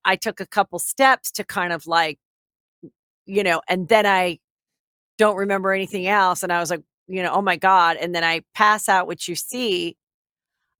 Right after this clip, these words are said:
I am kinda wondering, though, like, had I not been on stage and I felt that way, I would have,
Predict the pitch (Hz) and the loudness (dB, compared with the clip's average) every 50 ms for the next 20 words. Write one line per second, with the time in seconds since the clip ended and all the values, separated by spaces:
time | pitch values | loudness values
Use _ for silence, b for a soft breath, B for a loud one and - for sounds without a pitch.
0 | _ _ - 240 262 277 320 381 392 392 - 339 320 285 269 247 247 240 240 240 | _ _ 2 2 4 4 2 2 0 0 -2 0 0 2 2 2 0 0 0 0
1 | 233 233 220 220 220 214 208 208 202 202 190 190 185 180 - - _ _ _ _ | 0 0 0 0 0 2 2 2 2 2 2 2 2 -2 -6 -14 _ _ _ _
2 | _ _ _ _ _ _ _ _ _ _ - 285 269 269 262 262 269 285 330 349 | _ _ _ _ _ _ _ _ _ _ -2 0 0 2 0 2 2 2 2 2
3 | _ 311 285 262 247 233 - - - - 190 175 170 165 165 165 165 165 - - | _ -2 0 0 -2 -4 -6 -10 -8 -6 -4 -4 -4 -4 -6 -8 -8 -10 -14 -12
4 | - 185 180 170 170 - - - 233 208 208 - _ 196 170 156 - - 156 156 | -10 -6 -6 -6 -6 -8 -4 0 0 0 0 0 _ 0 0 0 0 -2 -6 -6
5 | 147 147 143 139 139 143 151 165 _ _ _ _ _ _ _ _ _ _ _ _ | -4 -4 -4 -6 -6 -8 -10 -12 _ _ _ _ _ _ _ _ _ _ _ _
6 | _ _ _ _ _ _ _ _ - 220 226 220 220 220 214 202 190 - | _ _ _ _ _ _ _ _ 4 4 4 4 2 2 2 0 -2 -4